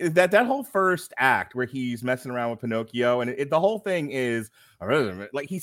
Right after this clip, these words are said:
<laughs> he sounds like fucking The Godfather. "Uh, Pinocchio, no, no, make you an offer you can't refuse."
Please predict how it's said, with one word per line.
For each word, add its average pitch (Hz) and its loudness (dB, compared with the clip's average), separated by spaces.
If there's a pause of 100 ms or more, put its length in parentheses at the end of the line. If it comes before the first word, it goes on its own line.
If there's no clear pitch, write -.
<laughs> 185 -6
he 175 -8
sounds 226 -6
like 139 -4 (160)
fucking 117 -6 (220)
The 117 -4
Godfather. 101 2 (280)
"Uh, 95 -4
Pinocchio, 90 -4
no, 95 -4
no, 90 -4
make 101 0
you 92 -4
an 90 -4
offer 80 -6
you 73 -16
can't 82 -8
refuse." 76 -14